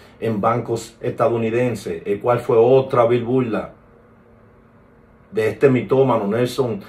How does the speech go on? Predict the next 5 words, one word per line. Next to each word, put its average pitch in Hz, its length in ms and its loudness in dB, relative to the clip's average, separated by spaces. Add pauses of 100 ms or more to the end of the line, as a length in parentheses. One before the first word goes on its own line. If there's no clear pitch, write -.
(120)
Rosario 113 640 2 (440)
y 107 80 -6
de 110 120 0
su - 160 -6
compañero 113 760 2